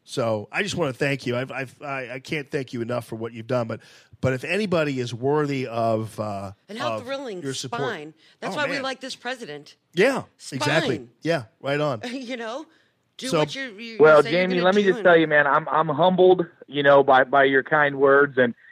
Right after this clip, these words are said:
Speaker 3: and I'll tell you, listen, man, I learned a long time ago from my parents that if you're, if you don't stand for something, you're gonna fall for anything. And, and, uh, loyalty is a big thing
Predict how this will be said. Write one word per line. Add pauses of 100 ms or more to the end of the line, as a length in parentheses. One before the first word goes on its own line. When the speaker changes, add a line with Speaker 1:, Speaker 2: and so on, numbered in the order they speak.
(100)
Speaker 3:
and
I'll
tell
you,
listen,
man,
I
learned
a
long
time
ago
from
my
parents
that (480)
if
you're,
if
you
don't
stand
for
something,
you're
gonna
fall
for
anything.
And, (380)
and,
uh,
loyalty
is
a
big
thing